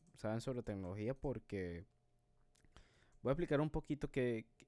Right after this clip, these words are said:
eh, sobre s-, eh, terminología que usa Nostr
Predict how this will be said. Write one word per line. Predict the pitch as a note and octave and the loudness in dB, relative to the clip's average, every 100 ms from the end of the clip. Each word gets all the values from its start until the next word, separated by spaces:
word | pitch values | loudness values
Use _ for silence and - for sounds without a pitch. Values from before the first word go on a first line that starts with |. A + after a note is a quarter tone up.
| - | -14
eh, | A#2+ F2+ | -12 -10
sobre | G2+ - A2+ A2 G2+ | -8 -2 0 2 0
s-, | E2 - - - - _ _ _ - - | -4 -10 -18 -20 -20 _ _ _ -20 -10
eh, | A2 A2 G#2 G2 - | -4 -4 -4 -8 0
terminología | B2 A#2+ A2+ A2+ A2 A2+ B2 | 2 2 2 2 2 2 0
que | B2 B2 | 0 -2
usa | - A#2 | 0 0
Nostr | G#2+ A2 - - D3 | 2 0 -2 -6 -6